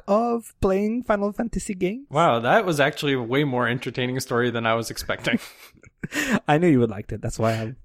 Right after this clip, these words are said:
Speaker 2: Yeah, that's why you kept it close to the vest, so I wasn't
Speaker 1: Yes.
Speaker 2: gonna know ahead of time.
Speaker 1: Yes,
Speaker 2: Okay.
Speaker 1: yes, yes.
Speaker 2: Uh, I have more experience, oddly enough, with Final Fantasy spin-offs than numbered Final Fantasy games.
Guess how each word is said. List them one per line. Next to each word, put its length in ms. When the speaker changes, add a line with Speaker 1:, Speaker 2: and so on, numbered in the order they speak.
Speaker 2:
Yeah, 580
that's 220
why 80
you 100
kept 240
it 60
close 280
to 100
the 100
vest, 320
so 160
I 100
wasn't 300
Speaker 1:
Yes. 140
Speaker 2:
gonna 120
know 280
ahead 200
of 100
time. 240
Speaker 1:
Yes, 440
Speaker 2:
Okay. 140
Speaker 1:
yes, 240
yes. 340
Speaker 2:
Uh, 320
I 100
have 240
more 280
experience, 600
oddly 260
enough, 400
with 160
Final 260
Fantasy 420
spin-offs 500
than 280
numbered 380
Final 280
Fantasy 420
games. 400